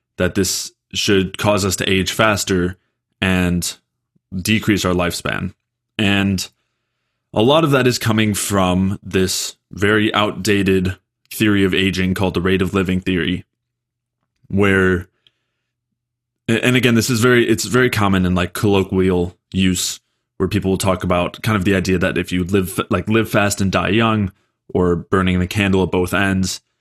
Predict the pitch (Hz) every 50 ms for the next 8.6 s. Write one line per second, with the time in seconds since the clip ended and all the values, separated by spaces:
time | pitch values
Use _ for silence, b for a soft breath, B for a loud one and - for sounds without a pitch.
0 | _ _ _ _ _ 104 98 98 95 92 98 95 95 113 139 147 131 120 107 101
1 | 101 101 - - 98 95 - - 104 95 92 90 90 87 92 - _ _ _ _
2 | - 95 90 87 87 85 - - - 104 98 - - 107 101 98 - 95 95 92
3 | 85 92 90 90 85 - _ _ _ _ _ _ _ _ _ _ _ _ _ _
4 | - 101 98 92 95 92 95 85 95 95 90 98 90 - - 117 110 - - -
5 | 107 104 98 98 98 92 87 87 - 123 110 92 - - 98 92 - - 90 90
6 | - 110 101 - - 104 95 95 92 90 85 87 - 98 87 90 - - - -
7 | - - - - 98 95 95 90 - - 90 90 90 85 82 - _ _ _ _
8 | _ _ _ 98 98 92 92 95 - - -